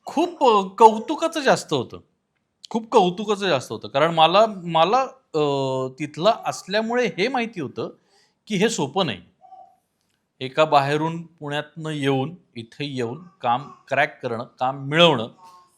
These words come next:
आणि तिथं टिकणं हे सोपं नाही, हे मला माहिती होतं. त्यामुळे मला कौतुक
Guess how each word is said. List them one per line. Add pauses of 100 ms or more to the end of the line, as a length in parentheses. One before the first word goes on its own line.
(120)
आणि
तिथं
टिकणं (640)
हे
सोपं
नाही, (220)
हे
मला (160)
माहिती
होतं.
त्यामुळे
मला
कौतुक